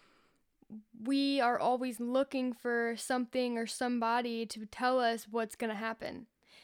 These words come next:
And I don't know if that just makes us, like, calm to the core to be able to know, even something so horrendous like,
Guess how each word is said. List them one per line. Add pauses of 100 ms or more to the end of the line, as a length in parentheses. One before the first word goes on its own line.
(140)
And
I
don't
know
if
that
just
makes
us,
like, (160)
calm (100)
to
the
core
to
be
able
to
know,
even
something
so
horrendous
like,